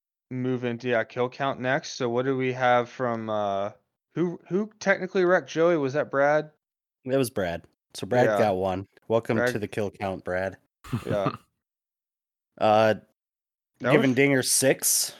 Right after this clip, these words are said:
Speaker 1: Dinger six,
Speaker 2: for
Speaker 1: yep. The
Speaker 2: the last
Speaker 1: last
Speaker 2: lap
Speaker 1: lap.
Speaker 2: incident. And, I mean, Almirola took himself out. I don't, I'm not gonna
Speaker 1: Eh.
Speaker 2: add that on there.
Speaker 1: Nah, that's fine. No.
Speaker 2: It's a self-spin. He killed himself again.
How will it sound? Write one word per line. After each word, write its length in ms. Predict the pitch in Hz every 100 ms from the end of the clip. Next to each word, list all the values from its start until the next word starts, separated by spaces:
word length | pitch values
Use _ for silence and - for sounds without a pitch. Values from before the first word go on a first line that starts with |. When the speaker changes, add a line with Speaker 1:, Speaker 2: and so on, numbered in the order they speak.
| - _ _ _
Speaker 1:
Dinger 280 | 117 120 131
six, 320 | - 117 110
Speaker 2:
for 120 | 107
Speaker 1:
yep. 260 | 107 113 - _ _ _ -
The 60 |
Speaker 2:
the 120 | 98
last 180 | 98 104
Speaker 1:
last 160 | 113 110
Speaker 2:
lap 120 | 104
Speaker 1:
lap. 140 | 110
Speaker 2:
incident. 440 | 101 - 98 101 - _ _ _ _ _ _ _ _ _ -
And, 460 | 131 131 135 117 -
I 80 | 104
mean, 300 | 107 104 101 _ -
Almirola 560 | 101 101 101 104 98 -
took 160 | 110
himself 420 | 95 - 98 98
out. 300 | 95 92 95
I 80 | 87
don't, 200 | 98 98 - _ _ _ _ _ _ -
I'm 160 | 101
not 160 | 92 82
gonna 160 | 95 80
Speaker 1:
Eh. 20 |
Speaker 2:
add 120 | 80
that 180 | 82 85
on 140 | 82
there. 180 | 85 85 _ _ _ _
Speaker 1:
Nah, 80 | 117 104
that's 160 | 107
fine. 260 | - 92 113 _ _ _ _ _ -
No. 260 | 113 110 113 _ _ _ _ _ _ _ _ _ _ _ 110
Speaker 2:
It's 160 | 107
a 60 | 101
self-spin. 480 | - 98 90 - 98
He 80 |
killed 180 | - 98
himself 400 | 87 - 87 82
again. 260 | 82 87